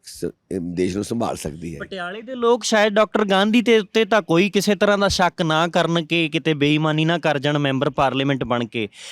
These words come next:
Speaker 2: ਪਰ ਕਾਂਗਰਸ ਪਾਰਟੀ ਦੇ ਪਿਛੋਕੜ ਨੂੰ ਵੇਖਦੇ ਆ ਜਦੋਂ ਲੋਕ ਤੇ ਅਚੰਭਾ ਜਿਹਾ ਹੁੰਦਾ ਹੈ, ਸ਼ੱਕ ਦੇ ਘੇਰੇ 'ਚ ਰੱਖਦੇ ਆ ਪਾਰਟੀ ਨੂੰ। ਕਹਿੰਦੇ, ਕਹਿੰਦੇ ਵੋਟਾਂ ਤੋਂ ਪਹਿਲਾਂ ਹੋਰ ਹੈ, ਬਾਅਦ ਵਿੱਚ ਵਿਚਾਰਧਾਰਾ ਕਿੱਧਰ ਗਈ,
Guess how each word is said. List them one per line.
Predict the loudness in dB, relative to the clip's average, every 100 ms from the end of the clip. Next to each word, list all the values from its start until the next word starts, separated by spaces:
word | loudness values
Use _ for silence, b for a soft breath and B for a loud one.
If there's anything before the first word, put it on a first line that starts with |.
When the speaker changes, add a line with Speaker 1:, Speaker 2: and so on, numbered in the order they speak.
| B
Speaker 2:
ਪਰ | -2 2
ਕਾਂਗਰਸ | 4 4 4 0 0
ਪਾਰਟੀ | 2 4 2 -2
ਦੇ | 0 2 4 2 -2 _
ਪਿਛੋਕੜ | -4 0 0 0 0 0
ਨੂੰ | 0
ਵੇਖਦੇ | 2 0 2 0
ਆ |
ਜਦੋਂ | 2 2 2
ਲੋਕ | 4 2 0
ਤੇ | -2 0 2 2 0 -2 -4
ਅਚੰਭਾ | -2 0 2 2
ਜਿਹਾ | 2 2
ਹੁੰਦਾ | 2 2
ਹੈ, |
ਸ਼ੱਕ | 2 2 0 0
ਦੇ | -2 0
ਘੇਰੇ | -2 0
'ਚ | 0
ਰੱਖਦੇ | -2 0 0
ਆ |
ਪਾਰਟੀ | 2 2 2 0
ਨੂੰ। | -4 -6 B B
ਕਹਿੰਦੇ, | -2 0 0
ਕਹਿੰਦੇ | 0 0 2 2
ਵੋਟਾਂ | 2 0 -2
ਤੋਂ | 0
ਪਹਿਲਾਂ | 0 0 2
ਹੋਰ | 0 2 2
ਹੈ, | 2
ਬਾਅਦ | 4 4 2
ਵਿੱਚ | -2 -4
ਵਿਚਾਰਧਾਰਾ | -2 0 0 0 2 2 0
ਕਿੱਧਰ | -2 -2 0
ਗਈ, | 0 0 0